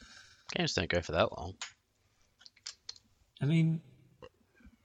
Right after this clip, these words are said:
Speaker 2: there's only, there's only three creatures in your deck with more than, no, four creatures in your deck with more than two power.
Speaker 1: Doesn't matter when you take all the turns.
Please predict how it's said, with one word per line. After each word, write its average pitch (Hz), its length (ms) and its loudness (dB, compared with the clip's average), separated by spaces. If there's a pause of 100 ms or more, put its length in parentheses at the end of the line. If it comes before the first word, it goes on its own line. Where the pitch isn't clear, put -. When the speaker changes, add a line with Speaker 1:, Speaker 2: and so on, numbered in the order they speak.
(760)
Speaker 2:
there's 165 160 6
only, 185 400 8 (240)
there's 170 180 0
only 190 500 10
three 156 360 10
creatures 147 380 8
in 131 120 8
your 123 120 10
deck 120 260 12
with 110 120 6
more 110 260 8
than, 107 280 6 (160)
no, 101 300 0
four 139 220 12
creatures 127 340 10
in 120 60 6
your 117 60 6
deck 113 160 10
with 110 80 4
more 113 140 6
than 107 100 2
two 113 160 8
power. 101 380 8 (1300)
Speaker 1:
Doesn't 98 180 -4
matter 107 220 10
when 104 120 4
you 95 60 -2
take 98 220 4
all 95 100 4
the 90 60 0
turns. 104 540 2